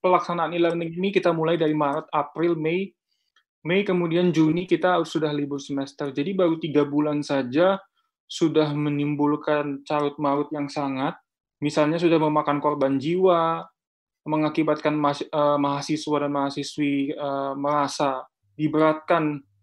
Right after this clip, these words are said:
dengan kuota internet, pulsa internet, yang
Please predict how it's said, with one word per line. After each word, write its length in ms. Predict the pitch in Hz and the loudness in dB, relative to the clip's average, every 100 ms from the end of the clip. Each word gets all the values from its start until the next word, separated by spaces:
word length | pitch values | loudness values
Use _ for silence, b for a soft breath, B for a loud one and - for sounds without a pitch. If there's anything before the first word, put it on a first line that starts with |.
| _ _ | _ _
dengan 500 | _ 143 151 156 156 | _ -4 -2 0 0
kuota 320 | 156 160 156 165 | 2 2 2 0
internet, 640 | 156 156 165 180 170 175 _ _ _ _ | 0 0 -2 -2 -4 -6 _ _ _ _
pulsa 320 | 151 147 160 | 0 2 2
internet, 640 | 147 147 147 156 156 156 - _ _ _ 151 | 2 0 0 0 0 -2 -8 _ _ _ 0
yang 880 | 151 147 147 147 143 143 143 143 | 2 2 2 0 0 -2 -2 -6